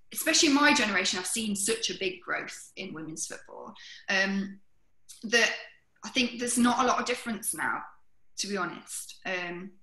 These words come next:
and I think, you know, the good things that we're still missing out on, you know, things like there's not so much simulation and,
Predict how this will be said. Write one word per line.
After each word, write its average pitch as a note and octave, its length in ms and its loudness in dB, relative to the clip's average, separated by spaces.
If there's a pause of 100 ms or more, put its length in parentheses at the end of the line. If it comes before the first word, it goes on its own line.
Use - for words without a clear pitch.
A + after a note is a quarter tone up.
(400)
and B3+ 120 6
I - 20 2
think, D#4+ 260 2
you C#4+ 60 -2
know, C#4+ 80 4 (520)
the A3+ 80 2
good - 260 8
things G#3 240 2
that G3 100 -2
we're G#3 80 -2
still G3+ 240 0
missing G3 260 -2
out F3 240 4
on, F3 220 0
you G3 100 0
know, F3+ 260 -2 (480)
things A3+ 320 2
like G3 340 4
there's G#3 180 0
not G#3 280 0
so G3+ 200 -2
much G3 600 0
simulation G#3+ 680 0
and, G3+ 680 0